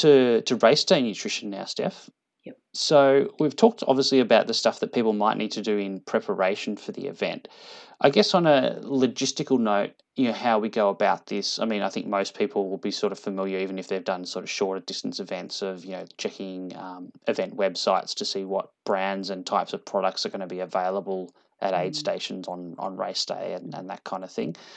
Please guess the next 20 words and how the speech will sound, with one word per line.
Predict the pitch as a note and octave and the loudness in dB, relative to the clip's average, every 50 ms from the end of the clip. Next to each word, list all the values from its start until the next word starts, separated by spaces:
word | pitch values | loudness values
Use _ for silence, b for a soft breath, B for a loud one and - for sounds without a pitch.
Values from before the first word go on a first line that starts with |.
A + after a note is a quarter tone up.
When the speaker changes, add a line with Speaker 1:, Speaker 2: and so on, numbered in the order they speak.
| B B B B B _ | B B B B B _
Speaker 1:
Um, | G#2+ G#2 G2+ G2 G2 G2 G2 F#2+ F#2+ - F2 - _ _ - - _ _ | 2 4 4 4 4 2 0 -4 -4 -6 -8 -12 _ _ -12 -12 _ _
so | - - - B2 A2 G2+ G2 | -2 2 6 6 8 8 6
obviously | G2+ F#2+ G2 - - G2+ | 4 2 0 -2 -2 2
that's | F#2 G2 F#2+ - - - | 2 2 2 2 0 0
a, | G2 F#2+ F#2+ - | 0 0 0 -2
a | G2 G2 | -4 -2
really | G2 F#2+ F#2+ F#2 | -2 -4 -4 -4
important | - - - - G2+ G2+ G2+ F#2 F#2+ G2 | -6 -8 -2 0 0 0 0 0 -2 -2
one | G2 G2 G2 F#2+ F#2 - - | -2 -2 -2 -6 -8 -8 -8
to, | - - G#2+ F#2+ F2+ | -4 -2 -2 -2 -2
to | - - | -4 -4
make | G2+ F#2+ F2+ - - | -4 -4 -4 -6 -6
sure | - - G2+ | -2 0 0
when | F#2+ F#2+ F#2 F2+ | 0 0 -4 -4
you | F2+ F#2 | -6 -2
are | F2+ F#2+ F#2+ | -2 -2 -2
training, | - - - G2+ F#2 F#2 F#2 F#2+ F#2 | -2 -2 -4 -4 -4 -4 -6 -8 -8
you, | F#2 F2+ F#2 | -8 -10 -10
you're | F#2+ F#2+ F#2+ F2+ F#2 F#2 | -10 -10 -10 -8 -8 -8
using, | F2+ F2+ F#2 F2+ F2 F2 | -8 -8 -8 -10 -10 -12